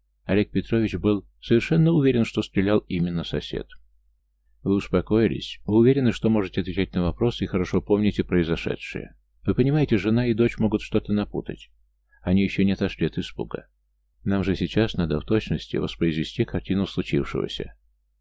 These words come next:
«Хорошо», отчётливо произнёс Кочин, «я всё опишу.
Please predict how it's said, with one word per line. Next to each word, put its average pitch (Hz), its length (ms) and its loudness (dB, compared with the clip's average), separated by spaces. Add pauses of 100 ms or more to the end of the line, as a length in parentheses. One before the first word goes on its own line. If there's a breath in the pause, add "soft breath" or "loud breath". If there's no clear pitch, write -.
(320)
«Хорошо», - 680 -4 (140)
отчётливо 110 520 0
произнёс 90 440 -2
Кочин, - 380 -4
«я 98 140 -4
всё - 200 -4
опишу. - 540 -6